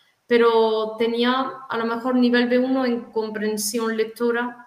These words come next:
pero en, en, en comprensión auditiva yo diría que tenía menos. Y, y en capacidad, pues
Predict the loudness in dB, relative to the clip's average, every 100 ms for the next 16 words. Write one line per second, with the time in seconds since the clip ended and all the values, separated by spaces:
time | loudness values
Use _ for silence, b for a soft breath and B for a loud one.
0 | _ -4 -2 -2 -6 -18 -8 -4 -2 0
1 | 0 -2 -6 -10 -12 -16 _ _ -20 _
2 | _ _ _ _ _ _ _ -8 -4 -2
3 | 0 2 2 2 2 2 0 -2 -2 0
4 | 0 0 -4 -6 -8 -2 -2 0 -2 -2
5 | 0 2 0 -2 -6 -10 -14 -18 _ _
6 | _ _ -10 -4 -4 0 -2 -2 -4 -8
7 | -12 -16 -10 6 6 8 2 0 0 0
8 | 0 2 0 0 0 2 2 2 2 -2
9 | -6 -14 -18 -12 -12